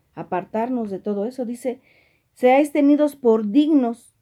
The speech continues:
de escapar de todas estas cosas que vendrán". O sea, nosotros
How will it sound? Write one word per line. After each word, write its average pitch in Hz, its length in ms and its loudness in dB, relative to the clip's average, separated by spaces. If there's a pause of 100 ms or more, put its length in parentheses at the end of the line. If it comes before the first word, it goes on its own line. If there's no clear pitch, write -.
de 208 240 0
escapar 214 720 -2
de 214 140 0
todas 240 420 -4
estas 240 320 -8
cosas 233 440 -8
que 220 160 -2
vendrán". 233 400 -4 (1300)
O 202 100 -12
sea, 220 180 -2
nosotros 277 640 -2